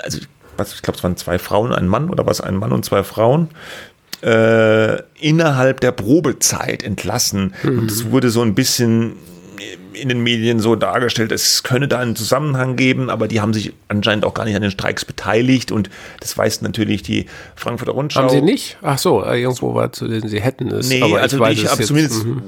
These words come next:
Speaker 1: die sagen
Speaker 2: Mhm.
Speaker 1: zumindest, soweit ich gelesen habe,
Speaker 2: Mhm.
Speaker 1: dass sie sich nicht beteiligt haben. Es wurde,
Speaker 2: Ah,
Speaker 1: dem
Speaker 2: ja,
Speaker 1: wurde auch nicht
Speaker 2: okay.
Speaker 1: widersprochen.
Speaker 2: Ja.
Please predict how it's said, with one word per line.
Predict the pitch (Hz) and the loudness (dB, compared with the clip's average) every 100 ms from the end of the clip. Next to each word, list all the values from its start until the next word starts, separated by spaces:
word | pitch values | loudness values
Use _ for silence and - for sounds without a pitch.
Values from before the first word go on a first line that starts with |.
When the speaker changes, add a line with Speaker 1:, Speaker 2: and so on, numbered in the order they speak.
| - - | -12 -6
Speaker 1:
die | 139 | -2
sagen | 139 135 139 147 | 0 2 2 2
Speaker 2:
Mhm. | |
Speaker 1:
zumindest, | 123 101 104 104 104 - | 2 2 2 2 0 -2
soweit | 104 98 98 | 0 0 0
ich | 135 - | -6 -2
gelesen | 120 107 117 107 104 95 | 0 2 0 0 0 2
habe, | 107 110 113 117 120 120 131 | 4 4 4 4 4 2 -2
Speaker 2:
Mhm. | - | -2
Speaker 1:
dass | 92 - | -2 -2
sie | |
sich | 107 110 | -4 -4
nicht | 113 113 | -4 -8
beteiligt | - 101 110 113 123 | -6 -2 -2 -4 -4
haben. | 117 120 | -4 -4
Es | 104 110 | -6 -6
wurde, | 110 | -4
Speaker 2:
Ah, | 107 98 | 0 0
Speaker 1:
dem | 92 | 2
Speaker 2:
ja, | |
Speaker 1:
wurde | 113 110 | 2 2
auch | |
nicht | 113 95 | 0 -2
Speaker 2:
okay. | 104 | 0
Speaker 1:
widersprochen. | 101 - - 127 - | -2 -2 0 0 0
Speaker 2:
Ja. | 156 | -2